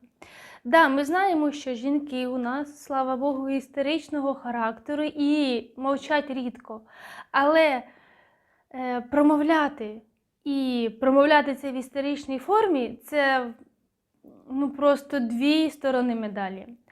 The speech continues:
Тому я буду говорити про те, що важливо промовляти через "я" повідомлення. "Я би хотіла", "мені сподобалося", "мені не сподобалося",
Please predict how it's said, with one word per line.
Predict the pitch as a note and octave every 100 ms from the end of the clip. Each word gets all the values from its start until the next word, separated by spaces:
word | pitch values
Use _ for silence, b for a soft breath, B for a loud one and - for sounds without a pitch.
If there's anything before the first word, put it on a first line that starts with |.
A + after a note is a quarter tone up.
| B B B B B _ -
Тому | C#4+ F4+ A#4
я | F4+ D#4+
буду | D#4 D4 C#4+
говорити | A#3+ B3+ C#4 C#4 C#4+ C#4+
про | C#4+ C4
те, | F#4+ G#4
що | - C4
важливо | A#3+ B3+ A#3+ D4 G4 E4+ C#4+ A#3+ - -
промовляти | C#4 C4+ C4 C4 A#3+ A#3 - G#3+ G#3 _ -
через | C4+ C4 B3 A#3+
"я" | D4+
повідомлення. | F4+ D#4+ C4+ G#3+ A3+ A3 G#3 G#3 G3+ C4 A#3+
"Я | A3+ C#4+ E4+
би | E4+
хотіла", | - D#4+ D4+ - A#3+ A#3+ A3+ A3 A3 B B
"мені | A#3+ C4 F#4
сподобалося", | D4 - E4+ A#3 B3 A#3+ A3 A3+ A3+ A3 A3+ A#3
"мені | A3+ A3+ A3+ C4
не | D4+ D#4
сподобалося", | E4 - D4+ A#3 A#3+ A#3 G#3+ A3+ A3+ A3 A#3